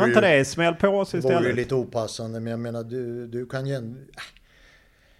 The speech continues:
Speaker 1: jag får väl upprepa det jag skriver helt enkelt.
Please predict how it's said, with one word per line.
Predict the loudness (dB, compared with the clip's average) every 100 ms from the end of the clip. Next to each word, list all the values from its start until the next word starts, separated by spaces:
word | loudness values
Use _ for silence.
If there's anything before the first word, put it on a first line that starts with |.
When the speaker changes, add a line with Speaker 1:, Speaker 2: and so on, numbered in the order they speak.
| -20 -20 -20 -20 -20 -20 -20 -20 -20 _ _ _ _ _ _ _ _ _
Speaker 1:
jag | -6
får | -2
väl | 4 4
upprepa | 4 4 0 2 2
det | 4
jag | 2
skriver | 0 -4 -2 -2 -2
helt | -2 -6
enkelt. | -12 -16 -18 -20 _